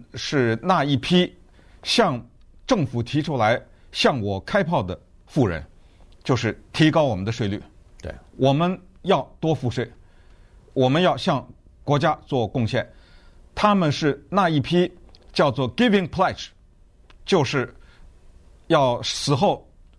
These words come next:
Speaker 1: 是叫裸捐吧？
Speaker 2: 对。
Speaker 1: 把所有的财产都捐去的那一部分人。
Speaker 2: 对。
Speaker 1: 这里面含有 Warren Buffett 啊等等。在这些问题上，Bill Gates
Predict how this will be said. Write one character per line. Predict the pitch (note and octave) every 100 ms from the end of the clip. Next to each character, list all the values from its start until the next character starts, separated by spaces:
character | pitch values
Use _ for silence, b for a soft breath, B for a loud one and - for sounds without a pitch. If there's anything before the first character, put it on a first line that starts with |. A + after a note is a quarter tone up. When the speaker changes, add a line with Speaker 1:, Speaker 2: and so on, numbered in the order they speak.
| - - -
Speaker 1:
是 | - G#3+
叫 | D#3
裸 | G#2+ E2
捐 | - C#3
吧？ | A2+ C#2+ - -
Speaker 2:
对。 | - F2+ -
Speaker 1:
把 | A#2 A2+
所 | - - E3 A#3+
有 | B3+ C3+
的 | G2+ B2 A2 -
财 | - C#3+
产 | C#3+ G2 - - b b b - -
都 | E3+ D#3+
捐 | D#3 C#3
去 | C#3 A#2
的 | F#2 F#2+ - -
那 | C3
一 | G#2+
部 | G#2+ A2+
分 | G#2
人。 | F#2 F2 -
Speaker 2:
对。 | E2+ D#2+
Speaker 1:
这 | - C3
里 |
面 | G#2+ A2+
含 | - B2+
有 | B2+ G#2 -
Warren | A#2+ B2 A2
Buffett | B2 A#2+ G2+ F2+
啊 | E2+
等 | G2 A2
等。 | D#2 C#2+ b b b b -
在 | F#3+
这 | D#3 C4+ D3+
些 | C#3+
问 | C3 A#2
题 | G2+
上， | F#2 F#2+ - - - - - - - -
Bill | F#3+ G#3
Gates | F3 D#3 -